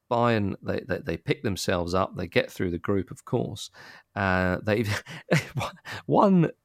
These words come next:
well, it's, they, they were beaten, I think that season they were beaten by, um,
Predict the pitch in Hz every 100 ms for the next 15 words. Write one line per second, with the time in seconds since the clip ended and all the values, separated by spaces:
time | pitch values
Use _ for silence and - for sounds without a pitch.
0 | _ _ _ _ - 107 101 - - -
1 | - - - 147 _ - - _ _ _
2 | - 175 170 156 170 156 175 170 233 247
3 | 254 165 - 349 359 151 - - 120 113
4 | 110 101 131 113 101 101 101 98 92 92
5 | 92